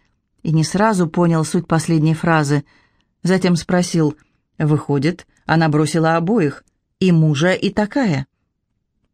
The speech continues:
«Попросту говоря, да», неохотно ответил секретарь, наморщив лицо.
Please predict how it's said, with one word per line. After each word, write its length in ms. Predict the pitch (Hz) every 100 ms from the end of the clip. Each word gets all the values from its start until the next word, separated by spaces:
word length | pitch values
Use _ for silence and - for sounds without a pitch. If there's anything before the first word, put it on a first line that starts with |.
| _
«Попросту 440 | 285 226 160 - 156
говоря, 340 | 156 156 156
да», 280 | 151 196 - - - -
неохотно 580 | 165 160 165 156 160 156
ответил 320 | 156 156 151
секретарь, 580 | 156 156 147 190 185 - - -
наморщив 600 | 175 160 156 - 160 170
лицо. 440 | 160 - 160